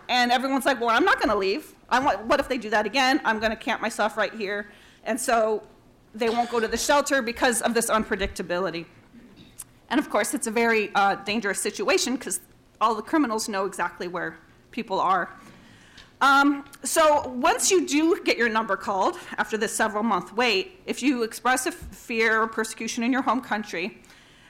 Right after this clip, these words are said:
you are either allowed in and you're detained, or you are put into M P P. So it's, uh, the Mex-, Mexicans and not, people from non-Spanish speaking countries are generally put into expedited removal, and then they go through the credible fear or reasonable fear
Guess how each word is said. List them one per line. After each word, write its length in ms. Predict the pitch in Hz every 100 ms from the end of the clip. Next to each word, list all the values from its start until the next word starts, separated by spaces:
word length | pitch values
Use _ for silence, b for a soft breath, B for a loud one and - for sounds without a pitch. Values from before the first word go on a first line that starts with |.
| B
you 180 | 240 233
are 140 | 233 214
either 720 | 233 226 233 226 220 214 - -
allowed 340 | - 240 233 240
in 200 | 247 247
and 100 | 240
you're 80 | 220
detained, 680 | 208 - - 233 233 359 349
or 320 | 220 220 226
you 220 | 214 208 202
are 120 | 196
put 200 | - 220
into 260 | 208 -
M 120 | - 196
P 160 | 180
P. 380 | 180 226 180 - - b b
So 500 | b - 226 214 208 -
it's, 320 | 233 233 -
uh, 340 | 220 220 214 196 - -
the 100 | 214
Mex-, 360 | 233 269 - -
Mexicans 720 | 233 262 302 - - 415 403
and 200 | - 254
not, 320 | 233 240 -
people 220 | 302 320
from 200 | 330 269
non-Spanish 720 | 247 226 247 294 - 233 233 240
speaking 400 | - 226 - 196
countries 720 | - 214 - 311 349 370 - B B B B B
are 200 | 220 214
generally 440 | 208 247 247 240 233
put 180 | 233
into 240 | 233 233 233
expedited 640 | 214 - 220 214 208 208
removal, 720 | 190 202 214 226 254 269 269 -
and 140 | 220
then 100 | 214
they 120 | 220
go 120 | 196
through 160 | 208 226
the 100 | 208
credible 400 | - 208 208 190
fear 320 | - 214 214
or 80 | 202
reasonable 460 | 185 202 208 202 196
fear 480 | - 208 196 196